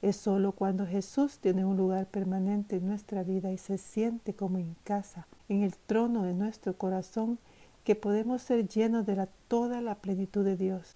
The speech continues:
Cristo puede entrar a nuestro mundo solamente por medio de la estrecha puerta de un corazón que lo ame. Helmut Tillich, Faith, The Great Adventure,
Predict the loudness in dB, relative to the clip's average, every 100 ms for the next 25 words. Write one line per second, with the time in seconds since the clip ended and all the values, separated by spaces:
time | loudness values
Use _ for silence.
0 | -4 -2 0 -2 0 2 2 0 0 2
1 | 2 0 -2 -2 0 2 2 0 0 0
2 | 2 2 0 0 -4 -2 -2 0 0 2
3 | 2 2 0 -4 -4 -2 -2 -4 -6 -2
4 | -2 -2 -2 2 2 0 -2 -2 -2 -4
5 | -2 0 -2 -8 -8 0 2 2 2 2
6 | 0 -4 0 2 2 2 -2 -6 -20 -20
7 | -20 -20 -20 -4 2 4 4 2 -2 -20
8 | -20 -20 -20 -10 0 0 0 -14 -20 -2
9 | -2 2 4 4 4 2 0 -2 -4